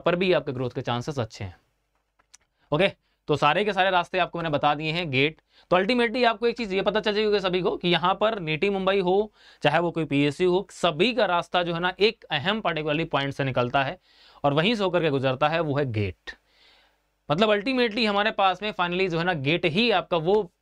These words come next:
डेस्टिनेशन है, जहाँ के बाद जो है ना, आप कोई भी रास्ता चूज़ कर सकते हैं, चाहे हायर स्टडीज़ का हो, मतलब एमटेक का हो, चाहे वो आपका पीएसयू का हो, चाहे फिर वो नीटी मुंबई के लिए हो,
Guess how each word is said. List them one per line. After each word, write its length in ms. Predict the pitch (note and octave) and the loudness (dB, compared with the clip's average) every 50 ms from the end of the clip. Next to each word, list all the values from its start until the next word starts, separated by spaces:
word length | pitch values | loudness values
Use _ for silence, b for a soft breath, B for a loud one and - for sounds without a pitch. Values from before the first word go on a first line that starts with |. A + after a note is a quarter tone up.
| _ _ - | _ _ -4
डेस्टिनेशन 580 | C#3+ C#3+ - - D#3 D#3 D#3 D3+ - F3+ F3 G3 | -4 -4 -2 -4 -2 -2 -2 -2 -2 -2 -2 -2
है, 60 | G3+ | -2
जहाँ 360 | D#3 D3+ C3 D3 D#3+ D#3+ D#3+ - | -2 -2 -2 0 -2 -2 -2 -2
के 100 | - G3 E3 | -4 -2 0
बाद 260 | C#3 C#3+ D#3+ E3+ D3+ | 2 2 2 0 -2
जो 80 | C#3+ C3+ | -4 -6
है 100 | C#3 D3 | -4 -2
ना, 80 | D#3 | -2
आप 120 | D#3 D3 - | -4 -4 -2
कोई 200 | _ D#3 F3 F#3+ | _ 0 0 2
भी 100 | F#3 F3 | 2 2
रास्ता 280 | D3+ C3 C3 - D3+ | 0 0 0 -4 -6
चूज़ 260 | C#3+ - C3+ B2+ A2+ - | -4 -2 -4 -4 -2 -4
कर 100 | A#2 G#2+ | -6 -6
सकते 300 | - G#2+ - _ - G2+ | -6 -8 -12 _ -14 -14
हैं, 100 | G#2 - _ b b b b b b b b b b b _ | -14 -14 _ b b b b b b b b b b b _
चाहे 200 | D3+ D3 D3 D#3 | 2 4 4 2
हायर 180 | D3 C#3+ C#3+ D3 | 0 0 -2 -4
स्टडीज़ 360 | - - D#3+ D#3+ F3+ F3+ D#3+ | -2 -2 0 0 0 -2 0
का 100 | - E3 | -2 0
हो, 100 | D#3+ E3+ | 0 0
मतलब 260 | D#3+ C#3 C3 C3 B2+ | -2 -2 -2 -2 -2
एमटेक 300 | B2+ C3 B2+ - E3+ D#3+ | -2 -2 -2 -2 -2 0
का 80 | - D#3+ | -2 -2
हो, 260 | D#3 D#3+ E3 E3 E3+ | -2 0 -2 -2 -4
चाहे 280 | E3 - C#3+ B2+ C3 C3+ | -2 0 0 0 0 0
वो 120 | C3 B2+ | 0 -2
आपका 180 | B2 A#2 - B2 | -2 -2 -2 -6
पीएसयू 420 | - - C3+ C#3 C#3+ - - E3 D#3+ | -2 0 0 0 0 0 -2 -4 0
का 120 | - D#3+ D3 | 2 2 2
हो, 180 | D3+ D#3+ E3+ | 2 -2 -4
चाहे 200 | D#3+ - C#3 C3+ | 0 0 0 0
फिर 140 | B2+ - C#3 | 0 -2 -4
वो 60 | B2+ B2 | -4 -4
नीटी 240 | B2 B2 B2 C3+ | -4 -2 -2 -2
मुंबई 300 | B2+ B2 A#2 A#2 A2+ A2 | -2 0 0 0 -2 -2
के 100 | G#2 - | -2 -4
लिए 140 | G#2+ G#2 G2+ | -4 -4 -4
हो, 180 | F#2+ F#2 F2+ | -4 -6 -8